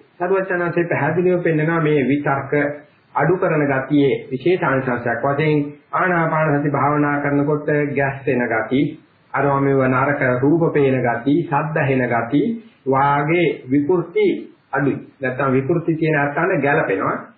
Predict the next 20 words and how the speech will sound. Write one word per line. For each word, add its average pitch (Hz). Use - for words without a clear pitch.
ආනාපාන 120
සති -
භාවනාව. -
ඒක 156
නිසා 190
සන්තෝෂේව 190
පනීතෝච, 160
අ, 135
සුකෝච 190
විහාරෝච 117
කියලා 101
සඳහන් -
කරලා 117
සාන්ත 175
ප්‍රණීත 143
භාවනාව, 104
සුඛ 180
විහරණයක් 143
දෙන 131
භාවනාව. -